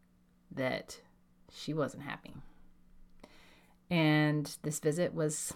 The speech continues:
no different. And they went away. They went further south into Florida for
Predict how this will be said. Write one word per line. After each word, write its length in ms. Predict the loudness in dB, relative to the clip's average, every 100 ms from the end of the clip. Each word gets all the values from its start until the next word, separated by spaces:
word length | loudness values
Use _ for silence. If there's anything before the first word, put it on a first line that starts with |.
| -12 -20 -20 -20 -16 -6
no 160 | -2
different. 580 | 0 0 -2 -4 -4 -8 -14 -16 -18 -20 -20 -20 -12
And 600 | -2 0 0 -2 -4 -6 -12 _ _ -6
they 340 | 0 0 0 -4 -14 _ _
went 400 | -2 0 0 -4
away. 640 | -4 0 2 4 2 -2 -6 -12 -8
They 120 | -4
went 200 | -2 -4
further 440 | -2 0 2 0 -4 -18 -12
south 360 | -2 2 2 0
into 180 | -2
Florida 400 | -2 -2 -2 -2 -6
for 400 | -4 -2 -2